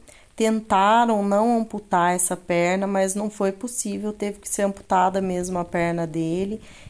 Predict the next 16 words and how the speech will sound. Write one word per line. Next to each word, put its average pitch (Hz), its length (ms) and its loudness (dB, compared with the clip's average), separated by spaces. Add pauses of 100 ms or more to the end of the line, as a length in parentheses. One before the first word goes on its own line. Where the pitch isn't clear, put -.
E 208 120 -2
em 208 80 0
mil 208 240 2
novecentos 233 640 0
e 196 40 -4
noventa 196 440 -2
e 220 120 0
nove, 185 600 2
ele 208 220 -2
faleceu 208 880 0 (420)
com 208 100 2
apenas 208 480 0
quarenta 208 460 -2
e 214 80 -2
cinco 208 460 -2
anos. - 580 -4